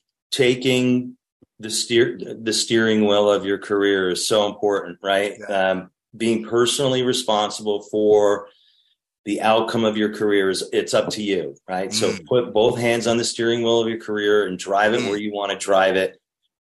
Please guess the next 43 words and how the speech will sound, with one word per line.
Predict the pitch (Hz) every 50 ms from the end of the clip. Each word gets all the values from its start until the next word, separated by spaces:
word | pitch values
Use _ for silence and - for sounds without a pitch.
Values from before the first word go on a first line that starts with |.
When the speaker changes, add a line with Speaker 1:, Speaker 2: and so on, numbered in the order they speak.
| _ _ _ - - _
Speaker 1:
You | 113 104
know, | 101 98 92 92 92 90 82 - _ _
you | - 120 107 104
can | 107 98 98 92
consider | - 92 90 90 - - 117 113 113 117 113
entrepreneurship. | 107 104 107 107 - - - - 107 107 104 107 107 104 107 - 110 104 104 101 98 - - _ _ _ _ _ _ _ _ _
Um, | - 90 87 87 87 85 87 87 87 - _ _ -
don't | 107 104 107 107
be | 113 110
discouraged | 110 107 104 - - - 110 107 110 110 110 107 107 107 - -
if | 104 104 - 107
you | 101 101 101 104 101 101 101 101 101 101 101
make | 101 101 98 101 107
a | 107
wrong | 104 104 104 104 104 101 101
move | 101 104 104 101
and | 101 98
drive | - - 95 92 101 101
down | - 110 101 107 107
a | 107
wrong | 104 104 104 104 104 98
road. | 101 104 104 107 104 104
You | 92 87
can | - 95
always | 92 95 104 104 -
turn | - - 110 104
the | 104
vehicle | 95 98 104 101 104 - 113 110
around | 107 104 98 101 101 104 104 101
and, | 101 98 - _ _
and | 107 90 87 90 87
go | - 101 101
back | 98 98 101 101 -
to | - 104
where | 101 101
you | 98 104
want. | 104 98 98 98 95 98
You | 98 95
can | 87 95 95
do | 107 113 113
U-turns. | 107 98 113 143 156 151 151 - 156 143 139 139 139 135 135
You | 139 -
could, | - 98 95 92 -